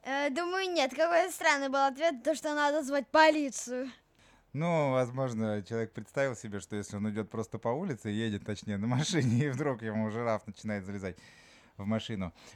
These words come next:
Speaker 2: Но там действительно жирафья голова залезла в, в, через окно в машину и
Speaker 1: Э, начала лизать руль, и всё подряд.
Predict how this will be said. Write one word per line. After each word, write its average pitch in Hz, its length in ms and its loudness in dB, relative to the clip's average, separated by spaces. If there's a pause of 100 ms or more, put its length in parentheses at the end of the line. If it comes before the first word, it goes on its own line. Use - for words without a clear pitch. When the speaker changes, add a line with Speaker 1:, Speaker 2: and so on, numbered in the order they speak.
(100)
Speaker 2:
Но 107 80 0
там 208 220 4
действительно 151 680 -2 (140)
жирафья 165 580 2
голова 131 720 6 (180)
залезла 127 1040 4
в, 117 460 -6 (160)
в, 113 320 -12
через 151 300 0
окно 143 360 2
в 120 60 -4
машину 131 680 -2 (840)
и 156 600 2
Speaker 1:
Э, 247 220 -6
начала 285 520 -4
лизать 285 460 -4
руль, 277 500 -6
и 277 140 -8
всё 302 260 -2
подряд. 220 460 -8